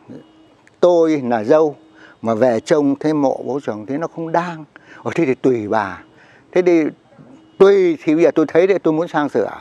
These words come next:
Thế thì nhưng mà về chú này bảo là phải có bản thiết kế. Thế là ông cho luôn cái bản thiết kế đấy, có ba cái khoanh tròn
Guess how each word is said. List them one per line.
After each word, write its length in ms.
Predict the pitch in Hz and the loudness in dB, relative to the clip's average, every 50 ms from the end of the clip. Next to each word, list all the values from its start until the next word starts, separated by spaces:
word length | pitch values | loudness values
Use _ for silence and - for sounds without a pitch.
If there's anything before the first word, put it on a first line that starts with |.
| - _ - - - - - _ _ _ _ - | -20 _ -20 -20 -20 -20 -20 _ _ _ _ -6
Thế 100 | - 185 | -6 -2
thì 160 | - 196 185 | 0 0 0
nhưng 200 | 180 180 185 175 | 2 2 2 4
mà 100 | 175 160 | 2 4
về 260 | 147 156 160 151 143 139 | 4 4 4 4 2 2
chú 240 | - 160 165 180 | 2 2 2 2
này 160 | 196 196 175 151 | 2 2 2 2
bảo 420 | 151 131 110 95 95 104 120 131 | 2 0 0 0 -2 -2 0 0
là 180 | 143 139 139 127 | 2 2 2 0
phải 160 | - 117 104 | -2 -2 -2
có 100 | 139 180 | 0 0
bản 160 | 170 147 117 | 0 0 0
thiết 200 | - 170 170 - | -2 -4 -4 0
kế. 320 | - 175 175 185 214 262 254 - _ - - - - - | 0 0 2 2 2 0 -2 -6 _ -20 -20 -20 -4 -2
Thế 100 | 160 165 | 0 2
là 100 | 156 147 | 2 4
ông 200 | 156 156 156 143 | 2 2 2 2
cho 240 | - - 160 151 147 | 2 2 2 2 2
luôn 220 | 135 139 139 127 | 0 -2 -2 -2
cái 80 | 113 147 | 0 0
bản 160 | 139 113 92 - | 0 0 -2 -4
thiết 200 | - 139 - - | -6 -6 -4 -2
kế 240 | - 123 120 123 127 | 0 0 0 0 -2
đấy, 120 | 139 - | -4 -4
có 100 | - - | -2 0
ba 200 | 123 123 123 120 | 2 2 2 0
cái 80 | 110 104 - | 0 -4 -2
khoanh 200 | - 123 107 101 | -2 -2 -2 0
tròn 200 | 92 127 104 87 | 0 -2 -2 -2